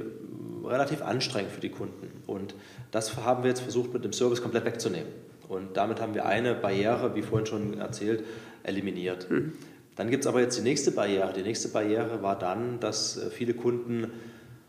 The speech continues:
Speaker 1: Sorge haben, dass sie das System nicht dauerhaft kostengünstig betreiben können oder dass ihnen die Fachexpertise fehlt, um das System betreiben zu können. Also haben wir ein neues Produkt, Serviceprodukt entwickelt,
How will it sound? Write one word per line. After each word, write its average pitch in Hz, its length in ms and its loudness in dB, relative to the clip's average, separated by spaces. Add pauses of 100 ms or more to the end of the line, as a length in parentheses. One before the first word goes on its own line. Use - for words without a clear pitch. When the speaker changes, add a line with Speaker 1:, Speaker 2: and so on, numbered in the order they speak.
(300)
Speaker 1:
Sorge 110 440 6
haben, 135 320 2
dass 113 180 2
sie 113 100 0
das 110 180 0
System 117 560 2
nicht 107 220 0
dauerhaft 117 680 2
kostengünstig 120 1160 0
betreiben - 480 2
können 151 360 -2
oder 143 260 6
dass 127 240 2
ihnen 117 140 0
die 113 80 -2
Fachexpertise 117 720 -2
fehlt, 92 260 -4
um 92 80 -6
das 92 120 -6
System - 240 -6
betreiben 92 340 -6
zu - 100 -10
können. - 220 -10 (760)
Also 90 200 -10
haben 92 100 -8
wir 90 80 -6
ein 87 80 -8
neues 95 320 0
Produkt, 135 400 -2
Serviceprodukt 127 580 0
entwickelt, 127 440 2